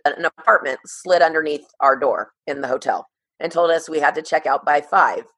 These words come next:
And I'm like, "Well, what does this mean?" You know, like,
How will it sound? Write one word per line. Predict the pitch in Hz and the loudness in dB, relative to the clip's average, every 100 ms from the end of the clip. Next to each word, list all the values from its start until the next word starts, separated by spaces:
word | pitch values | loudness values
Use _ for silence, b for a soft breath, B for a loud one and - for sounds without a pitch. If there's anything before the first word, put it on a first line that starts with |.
| _ _ _ _ _ _ | _ _ _ _ _ _
And | - | -10
I'm | 156 | -8
like, | 151 131 - | -6 -6 -8
"Well, | 123 120 | -16 -16
what | - 170 | -14 -16
does | - | -16
this | - - 151 | -16 -16 -18
mean?" | - - - | -20 -20 -12
You | 143 | -8
know, | 139 | -2
like, | 160 147 143 | 0 0 -4